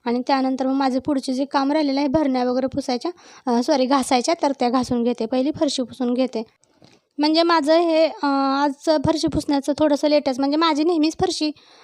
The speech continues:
दुपारच्या वेळेतच असते, मी सकाळची शक्यतो कधी पुसत नाही, कारण की संध्याकाळी पण मी जेवण झाल्यानंतर फरशी पुसते, हांथरूण वगैरे टाकण्याच्या अगोदर दोन वेळा फरशी पुसून होते, त्यामुळे सकाळी सकाळी मी फरशी पुसत नाही.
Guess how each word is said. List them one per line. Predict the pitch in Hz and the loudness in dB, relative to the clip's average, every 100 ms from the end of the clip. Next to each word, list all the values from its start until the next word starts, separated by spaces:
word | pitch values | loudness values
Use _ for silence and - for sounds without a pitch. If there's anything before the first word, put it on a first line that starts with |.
| - | -6
दुपारच्या | 269 302 262 254 302 | -2 2 2 2 2
वेळेतच | 285 269 311 330 | 2 2 0 0
असते, | 320 - | 0 0
मी | 269 | 0
सकाळची | 269 294 262 240 | 0 0 -2 0
शक्यतो | 294 277 269 | -2 -2 -2
कधी | 285 277 | -2 -2
पुसत | 311 302 262 | -2 -4 -4
नाही, | 254 | 0
कारण | 262 269 | 0 -2
की | - | -4
संध्याकाळी | 339 294 277 277 | -2 0 0 0
पण | 302 330 | 0 0
मी | 339 | 0
जेवण | 330 311 285 | 2 2 2
झाल्यानंतर | 302 285 269 269 277 | 2 0 0 -2 -2
फरशी | 277 269 | -4 -4
पुसते, | 269 311 - 262 - - - - | -4 -4 -4 -6 -6 -18 -16 -2
हांथरूण | 285 294 285 | 0 2 2
वगैरे | 269 262 277 | 2 0 0
टाकण्याच्या | 277 277 254 254 | 0 0 0 -2
अगोदर | 269 285 247 233 - - - 262 | -2 -2 0 -2 -6 -20 -10 2
दोन | 330 359 | 4 4
वेळा | 359 | 2
फरशी | 370 370 320 | 2 0 -2
पुसून | 302 330 | -2 -2
होते, | 302 320 302 254 | -2 -2 -2 -2
त्यामुळे | 277 269 269 277 | -2 -2 0 0
सकाळी | 277 349 | 4 4
सकाळी | 359 359 330 320 | 4 4 4 4
मी | 330 339 | 2 2
फरशी | 302 | 0
पुसत | 294 285 254 240 | 0 -2 -2 -2
नाही. | 240 240 | -2 -2